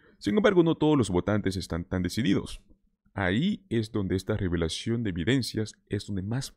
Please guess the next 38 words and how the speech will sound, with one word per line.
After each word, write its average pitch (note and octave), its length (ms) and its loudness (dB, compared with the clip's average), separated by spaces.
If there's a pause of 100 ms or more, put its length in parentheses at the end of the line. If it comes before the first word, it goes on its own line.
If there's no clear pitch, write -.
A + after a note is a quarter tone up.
puede G2+ 240 -2
hacer - 240 -6
daño. - 320 -16 (300)
O - 40 -20
sea, - 120 -8
te - 80 -4
imaginas G#2+ 440 -2
que - 100 -8
empiezan A2+ 840 -2 (380)
a - 60 -20
salir G2 320 -2
estas G2+ 280 -2
declaraciones G#2 880 -2
de F#2 120 -4
testigos F2+ 680 -6
republicanos - 840 -2
bajo F#2 260 -8
juramento, G#2+ 880 -2 (360)
diciendo A#2+ 360 0
cosas A2 380 0
que - 80 -4
hasta F2+ 180 -6
ahora G2 180 -2
no G2 120 -6
sabíamos. - 640 -6 (460)
O - 40 -18
sea, - 160 -8
esto A#2+ 260 -2
no B2 120 0
solo A#2 280 2
va A2+ 120 0
a A2+ 40 2
estar A2+ 280 -2
en G#2+ 140 0
las E2+ 200 -4
noticias G2 500 -6
un G#2+ 240 -4
día, C3 300 -6